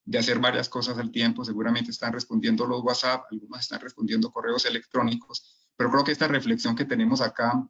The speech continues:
eh, escúchenme con atención empática, que creo que vale la pena. Entonces, gracias, James, y esto, pues, me, me trae a colación, eh, el orgullo de, de, del olvido que seremos y esta reflexión que hacía,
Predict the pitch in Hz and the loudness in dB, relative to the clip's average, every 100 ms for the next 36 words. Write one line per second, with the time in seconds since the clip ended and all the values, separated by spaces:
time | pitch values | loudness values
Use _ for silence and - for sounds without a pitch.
0 | - 113 269 - 262 262 302 277 269 226 | -6 -4 -4 -2 0 0 0 0 2 2
1 | 214 - 220 240 254 262 127 123 131 - | 2 2 0 2 2 2 0 -2 -4 -12
2 | 117 107 - 117 120 117 104 110 113 104 | -8 -8 -4 -2 -2 0 2 2 0 -2
3 | 104 104 - 110 110 127 127 - - - | -8 -10 -6 -2 0 0 -2 -6 -16 -10
4 | - 131 127 160 147 139 147 143 123 120 | -2 2 4 4 2 4 2 2 0 -2
5 | 135 127 113 101 110 110 117 123 123 107 | -4 0 0 2 0 0 0 0 0 -2
6 | - 113 113 120 - 107 - 110 110 107 | 0 0 0 -2 -8 -14 -20 -20 -20 -12
7 | 113 127 120 104 - 101 - 107 110 - | -8 -6 -6 -10 -16 -20 -18 -10 -10 -6
8 | 117 123 - 131 120 131 139 - - - | -6 -6 -4 -2 -2 -4 -10 -16 -12 -2
9 | 120 127 131 131 107 117 104 131 127 123 | 0 2 0 0 -4 -4 -4 -4 -2 -2
10 | 123 120 | -2 -4